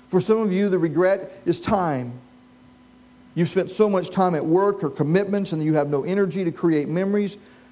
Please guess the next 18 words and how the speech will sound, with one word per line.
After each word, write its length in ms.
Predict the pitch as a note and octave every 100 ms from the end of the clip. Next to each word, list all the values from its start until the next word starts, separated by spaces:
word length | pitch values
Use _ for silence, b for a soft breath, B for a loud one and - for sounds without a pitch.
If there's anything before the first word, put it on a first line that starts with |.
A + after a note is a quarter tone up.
| B B B B
Let 120 | G3+
me 80 | G#3+
ask 200 | G3 F#3
you 60 |
something. 260 | F3 D#3 D#3+
When's 220 | G#3 E3
the 100 | E3+
last 480 | E3+ F#3 G#3 G#3+ -
time 320 | G#3+ F3+ D3+
you 80 | D#3+
did 220 | D#3 E3+
something 320 | - E3+ D#3
spontaneous 840 | C#3+ D#3 D3+ D3 F#3 F#3 F3+ E3+ -
and 120 | D3+
unpredictable 680 | D#3+ E3 D#3+ D3 D3 C#3+ C#3
with 160 | C3+ C3+
your 140 | C3+
kids? 500 | C3+ C#3 - - -